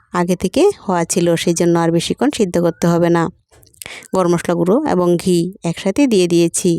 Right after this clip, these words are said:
এবার একটু নাড়াচাড়া করে আবারও দশ পনেরো মিনিটের জন্য স্ট্যান্ডিং টাইমে রেখে দেব। স্ট্যান্ডিং টাইমে তরকারিটা রেখে দিয়ে আমি অনেক কাজ এই ফাঁকে করে নিতে পারি। তারপর তরকারিটা যখন ঠান্ডা হয়ে যায় আপনাদের সাথে আবার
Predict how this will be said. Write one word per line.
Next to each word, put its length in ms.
এবার 220
একটু 180
নাড়াচাড়া 480
করে 180
আবারও 320
দশ 240
পনেরো 260
মিনিটের 280
জন্য 240
স্ট্যান্ডিং 420
টাইমে 260
রেখে 260
দেব। 200
স্ট্যান্ডিং 340
টাইমে 240
তরকারিটা 380
রেখে 260
দিয়ে 180
আমি 220
অনেক 300
কাজ 260
এই 140
ফাঁকে 280
করে 180
নিতে 220
পারি। 240
তারপর 440
তরকারিটা 340
যখন 220
ঠান্ডা 280
হয়ে 160
যায় 180
আপনাদের 280
সাথে 280
আবার 280